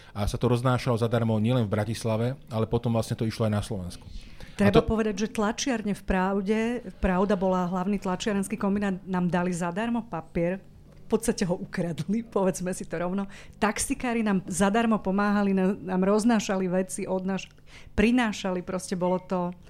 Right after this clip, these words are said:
Speaker 2: bolo, bola to spolupatričnosť a taká, taká spolupráca.
Speaker 1: A potom, čo bolo dôležité, vlastne potom vznikla, e, keď vznikla spolupráca, e, V P N, Verejnosti proti násiliu a študentského hnutia, vlastne tých vysokých škôl, tak potom sme v podstate ten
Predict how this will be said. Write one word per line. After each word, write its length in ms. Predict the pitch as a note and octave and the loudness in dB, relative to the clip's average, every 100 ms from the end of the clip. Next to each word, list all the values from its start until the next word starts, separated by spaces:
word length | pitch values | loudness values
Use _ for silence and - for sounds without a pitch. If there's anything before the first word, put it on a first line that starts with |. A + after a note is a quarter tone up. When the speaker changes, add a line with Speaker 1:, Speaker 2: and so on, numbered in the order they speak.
| - - - - | -18 -18 -18 -6
Speaker 2:
bolo, 240 | A3 A3 G3 | -2 -2 -2
bola 280 | G#3 A3 G#3 | -2 0 0
to 160 | F#3+ | -4
spolupatričnosť 880 | - - G3+ G3+ F#3 - F#3 G#3 F3+ | -4 2 2 4 0 0 -2 0 -2
a 80 | F3+ | -2
taká, 340 | F#3 F3+ F#3 F#3+ | -4 -6 -8 -10
taká 240 | G3 - | -12 -12
spolupráca. 680 | F#3 - F3+ E3 F3 - G3 - | -4 2 2 0 -6 -8 -12 -8
Speaker 1:
A 80 | A2 | -4
potom, 200 | C3 C#3+ | 0 0
čo 120 | - | 0
bolo 160 | D3 C3 | -2 -2
dôležité, 400 | A#2+ C3 B2+ C#3 | -2 -2 -2 -2
vlastne 320 | A#2+ A2+ C3 | -2 -2 -4
potom 240 | A#2 B2+ | -4 -4
vznikla, 380 | A#2+ B2 A#2 A#2 | -4 -4 -2 0
e, 100 | A2+ A#2 A2+ G#2+ G#2+ G#2 A2 B2 | 0 -2 -6 -4 -4 -6 -8 -4
keď 80 | A#2+ | -2
vznikla 220 | A#2+ B2 A2+ | 0 2 2
spolupráca, 720 | - C3+ A2 G2+ - A2 A#2 | 2 2 4 2 2 2 0
e, 320 | A2+ - G#2+ G2+ G2 F#2+ F#2+ F#2+ G2 | -4 -6 -4 -2 -2 -2 -4 -6 -8
V 220 | - G2 A#2 | -6 2 2
P 60 | - | 4
N, 240 | G#2+ A2 C#3 A2 | 4 4 0 0
Verejnosti 320 | A2 A2 - | 0 0 0
proti 240 | G#2+ A2 | -2 0
násiliu 400 | A2 A#2 C3 G#2+ | 2 0 2 0
a 40 | G2+ | 2
študentského 480 | A2 A2+ A2 A#2 G2+ | 2 2 2 2 2
hnutia, 240 | A2+ G#2+ | 2 2
vlastne 160 | G2 A2 | 2 0
tých 240 | G#2+ G#2 | 0 -2
vysokých 240 | A2 A2+ - | -2 -4 -2
škôl, 360 | G#2 G#2+ A#2 - - - - | 2 4 2 -2 -18 -20 -8
tak 160 | - G#2 | -6 -2
potom 240 | A#2 B2+ A#2+ | 0 0 0
sme 80 | |
v 80 | G#2+ | 0
podstate 460 | A2+ - A#2 - A2 | -2 -2 0 0 0
ten 480 | A2+ G#2+ G2 G#2 | 2 0 -2 -8